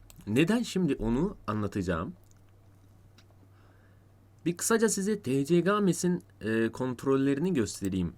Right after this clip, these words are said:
pub G Mobile üzerinden, oyun üzerinden kontroller kısmını göstereceğim.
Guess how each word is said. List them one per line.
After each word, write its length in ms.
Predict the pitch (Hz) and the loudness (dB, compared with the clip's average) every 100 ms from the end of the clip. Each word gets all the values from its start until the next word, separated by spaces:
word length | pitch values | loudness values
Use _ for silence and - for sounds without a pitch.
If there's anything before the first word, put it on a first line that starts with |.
| - - - | -10 -14 -6
pub 200 | 95 101 | -2 0
G 140 | 104 | 2
Mobile 440 | 117 165 156 104 87 | 4 4 4 2 0
üzerinden, 580 | 85 87 82 78 113 170 98 | 0 -2 -2 0 -2 -2 0
oyun 220 | 101 123 | 0 2
üzerinden 580 | 101 87 82 76 82 165 | 0 0 -2 -4 -6 -8
kontroller 680 | 165 113 113 107 107 117 117 | -8 -8 -6 -6 -4 -4 -4
kısmını 320 | - 104 110 | -8 -8 -6
göstereceğim. 720 | 117 85 - 76 80 117 240 | -4 -4 -6 -10 -8 -8 -8